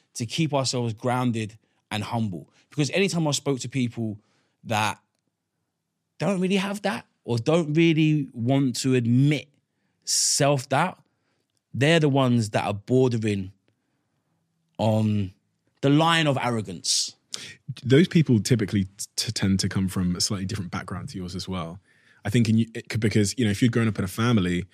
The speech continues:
Speaker 2: where everyone was a billionaire,
Speaker 1: Yeah.
Speaker 2: you saying that you wanna do this or this,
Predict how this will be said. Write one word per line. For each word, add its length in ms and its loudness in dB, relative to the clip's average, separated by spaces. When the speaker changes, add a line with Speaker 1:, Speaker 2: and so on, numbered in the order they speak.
Speaker 2:
where 160 2
everyone 400 0
was 300 -2
a 20 -10
billionaire, 560 0
Speaker 1:
Yeah. 220 -2
Speaker 2:
you 160 4
saying 320 2
that 140 -6
you 60 -2
wanna 140 2
do 200 -2
this 200 -2
or 80 -4
this, 280 -2